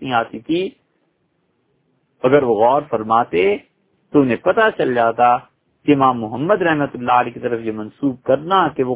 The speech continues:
قرآن کے مخلوق ہونے کے قائل تھے اور دوسرے لوگوں کو بھی اس کی دعوت دیتے تھے اور امام محمد جہمیہ فرقے سے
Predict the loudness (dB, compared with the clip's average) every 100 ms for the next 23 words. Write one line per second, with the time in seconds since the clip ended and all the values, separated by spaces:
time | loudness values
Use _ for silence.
0 | -2 0 2 0 -2 -4 -4 -4 -2 -2
1 | 0 -2 -4 -6 -6 0 0 0 -4 -2
2 | -2 -4 -2 -2 2 2 2 -4 -6 -6
3 | -8 -10 -8 -2 0 0 -2 -4 -4 -6
4 | -2 -4 -4 -4 -6 -6 -10 -6 -4 -4
5 | 0 0 -2 -4 -4 -6 -10 -8 -8